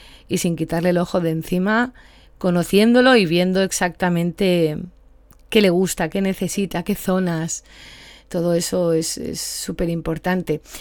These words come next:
Hasta el punto que, no sé si habéis visto el último reel que, que tengo en Instagram, que esto <laughs> lo digo, pero lo vi el otro día, lo, lo reví, lo, lo reví, ¿se dice? Bueno, lo volví a ver el otro día porque quedó muy gracioso.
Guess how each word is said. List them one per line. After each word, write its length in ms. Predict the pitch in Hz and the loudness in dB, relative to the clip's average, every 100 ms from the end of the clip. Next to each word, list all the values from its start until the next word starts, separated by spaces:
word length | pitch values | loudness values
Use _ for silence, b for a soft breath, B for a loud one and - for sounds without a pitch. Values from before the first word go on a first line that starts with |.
| B B B - | B B B 0
Hasta 220 | 208 196 | 2 4
el 100 | 196 | 4
punto 380 | 180 233 226 330 | 4 2 2 2
que, 540 | - 208 180 175 165 165 | 4 6 6 6 6 4
no 100 | 202 | 2
sé 120 | 277 | 0
si 100 | 285 | 0
habéis 180 | 220 202 | 0 -2
visto 220 | 208 233 | -2 -4
el 80 | 175 | -4
último 400 | 170 208 180 170 | -2 -2 0 0
reel 260 | 180 190 | 0 -2
que, 540 | - 165 160 156 156 - | 0 0 2 0 -2 -6
que 80 | 175 | -6
tengo 220 | 180 190 | -2 0
en 60 | 196 | 0
Instagram, 560 | 180 180 160 160 220 - | -2 -2 -2 -2 -2 -6
que 80 | 185 | -8
esto 180 | - 175 - | -4 -4 -4
<laughs> 100 | - | -6
lo 120 | 175 | -2
digo, 200 | 185 196 | 0 0
pero 120 | 175 | 0
lo 120 | 160 | 0
vi 120 | 160 196 | 2 2
el 80 | |
otro 220 | 202 180 175 | 0 -2 0
día, 200 | 180 185 | 2 0
lo, 180 | 165 | 0
lo 180 | - 165 | 0 0
reví, 400 | 160 170 196 240 - - | 0 0 0 -2 -8 -14
lo, 120 | - - - | -14 -12 -6
lo 340 | 165 156 151 - _ _ | -4 -4 -6 -14 _ _
reví, 380 | - 170 165 214 | -8 -2 -2 -2
¿se 140 | - 151 | -4 -6
dice? 300 | 185 - - | -6 -8 -8
Bueno, 160 | 151 - | -8 -6
lo 140 | - | -2
volví 280 | 202 196 208 | 0 2 4
a 100 | 180 | 2
ver 180 | - - - B B - | 0 -6 -12 B B -8
el 140 | 175 | -4
otro 200 | 170 156 | 0 0
día 200 | 151 180 | 0 -2
porque 160 | 180 - | -4 -2
quedó 200 | 135 135 | 0 2
muy 160 | 123 | 0
gracioso. 520 | 113 - 107 - - | -4 -6 -6 -6 -10